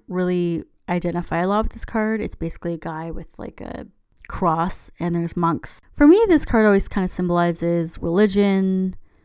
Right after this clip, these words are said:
kind of dogmatic practices,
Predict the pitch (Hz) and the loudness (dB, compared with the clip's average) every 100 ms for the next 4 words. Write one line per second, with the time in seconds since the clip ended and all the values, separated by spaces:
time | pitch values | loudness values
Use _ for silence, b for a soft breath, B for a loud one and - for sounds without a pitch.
0 | _ _ _ - - 170 160 - - 170 | _ _ _ -10 -4 -2 -2 -4 -2 0
1 | 170 175 160 160 - 180 180 - - 175 | 0 -4 -4 -4 -2 -2 -4 -8 -8 -4
2 | 170 170 170 170 165 - - - | -2 -2 -2 -4 -8 -12 -16 -20